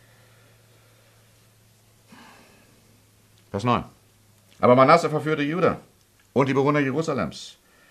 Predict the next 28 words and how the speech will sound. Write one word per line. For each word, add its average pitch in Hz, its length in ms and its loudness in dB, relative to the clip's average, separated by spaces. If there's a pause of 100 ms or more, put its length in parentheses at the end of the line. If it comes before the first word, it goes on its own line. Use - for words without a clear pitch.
(180)
dass 135 200 6
sie 147 280 2
mehr 165 840 6
Böses 175 520 6
taten, 143 340 4
dann 147 100 0
hören 151 220 0
Sie, 117 240 -6
da 202 460 0
kommt 180 280 -4
es - 240 -10
darauf 120 360 -2
hinaus. - 760 -10 (1500)
Schauen 175 260 4
Sie, 147 220 2
Sie 120 140 -4
mögen 185 340 0
vielleicht 151 440 0
meinen, 143 260 0
Sie 123 80 -4
sind 127 180 -8
ja 131 60 -2
doch 123 220 -2
noch 113 140 -6
ein 107 140 -6
ganz 113 360 -8
guter 107 280 -8
Mensch. 165 880 -6